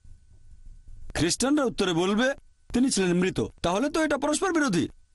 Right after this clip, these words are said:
যীশু যদি ইউনুসের নিদর্শন নিয়ে ভবিষ্যৎবাণীটা পূরণ করতে চান, তাকে থাকতে হবে জীবিত।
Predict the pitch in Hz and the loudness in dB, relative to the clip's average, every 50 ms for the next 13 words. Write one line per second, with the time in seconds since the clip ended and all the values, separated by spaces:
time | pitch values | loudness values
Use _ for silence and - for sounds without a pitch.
0 | - - 127 139 165 - - 262 302 311 302 302 277 240 220 220 233 226 - 240 | -4 -2 0 0 2 2 2 2 2 2 2 2 2 2 2 2 2 2 2 0
1 | 233 208 196 185 202 175 - - 285 339 320 302 285 240 196 190 190 - - 175 | 0 2 0 0 0 0 0 0 2 2 2 4 4 2 2 2 0 0 -2 -2
2 | 175 190 185 175 180 151 - 175 202 233 254 269 214 208 170 - 180 - 196 208 | -2 -2 0 -2 -2 -2 0 0 2 2 2 2 2 0 0 -2 0 0 0 0
3 | 226 214 - 247 220 254 - 240 254 254 - 311 285 294 277 320 359 349 311 226 | 0 0 -2 -2 0 0 -2 -2 -2 -2 0 0 0 2 2 0 0 0 0 0
4 | 151 | -2